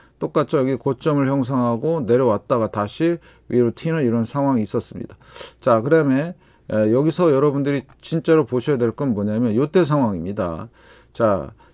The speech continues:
지금 리만급에 의해서 자, 파동, 어, 고점과 저점을 보시면 자, 여기가 고점이고 여기가 저점을 형성을 했습니다. 보시면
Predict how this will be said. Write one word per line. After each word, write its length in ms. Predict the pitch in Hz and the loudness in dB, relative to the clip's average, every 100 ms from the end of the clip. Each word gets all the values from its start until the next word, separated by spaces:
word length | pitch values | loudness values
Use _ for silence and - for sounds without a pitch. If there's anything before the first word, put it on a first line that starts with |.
| - | -6
지금 680 | 156 156 170 170 165 170 143 104 | 0 6 6 6 2 -6 -10 -2
리만급에 800 | 131 175 175 170 151 165 160 160 | 4 6 6 0 0 2 4 4
의해서 560 | 117 143 143 110 98 | 4 2 2 0 -4
자, 120 | 98 101 | -4 -6
파동, 480 | - 160 160 147 - | -2 0 0 -2 -4
어, 280 | 101 95 113 - | -4 -6 -8 -4
고점과 400 | 143 - 170 156 | -2 0 2 2
저점을 420 | 120 113 143 135 | 0 -2 -2 -2
보시면 680 | 123 117 139 120 95 101 151 _ _ _ _ _ _ | -2 -4 0 0 0 -6 -10 _ _ _ _ _ _
자, 220 | - 101 104 | -6 -4 -2
여기가 300 | 143 160 165 | 2 2 2
고점이고 760 | 156 151 180 156 123 113 160 | 0 2 2 4 2 0 0
여기가 240 | 117 120 131 | 2 2 0
저점을 480 | 139 - 175 156 | -2 0 0 0
형성을 360 | 139 151 147 127 | -2 -2 -2 -2
했습니다. 440 | 151 - 117 - _ _ _ - | -4 -6 -6 -8 _ _ _ -12
보시면 380 | - - 92 | -12 -8 -10